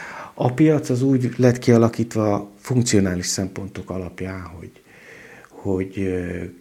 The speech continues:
kívülről megy a feltöltés, meg hordják ki a szemetet, magyarul erre az egész térre állnak a parkoló,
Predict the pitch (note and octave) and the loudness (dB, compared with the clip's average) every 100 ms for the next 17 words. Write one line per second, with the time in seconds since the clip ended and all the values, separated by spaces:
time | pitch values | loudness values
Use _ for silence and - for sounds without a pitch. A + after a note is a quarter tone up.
0 | - D3+ B2+ G#2+ G2+ G2 F#2+ G2+ G2+ G2+ | -6 0 2 2 2 2 2 0 0 -2
1 | A2 A#2 A#2+ D#3+ D#3 D3 G#2+ G2 A#2+ B2+ | 0 0 0 -2 -2 -4 -4 -4 -2 0
2 | A2 G2+ - - C#3 C#3 B2 G2+ G#2 G#2 | -2 -2 -6 -4 -4 -4 -6 -6 -4 -4
3 | G#2 G2 G2 G2 - D#3+ D3 A2 G2 - | -2 -4 -4 -6 -2 0 2 2 0 -6
4 | - _ _ - C3 C#3 B2 B2+ G#2 B2+ | -10 _ _ 2 4 4 2 -4 -10 -10
5 | A#2+ A2 A2 G#2+ G2+ - - - - C#3 | -6 0 2 2 0 -6 -16 -6 2 4
6 | D3 B2 - - G2 G2+ - D3+ D#3+ F#3 | 4 2 -2 0 2 2 2 4 6 4
7 | - | 2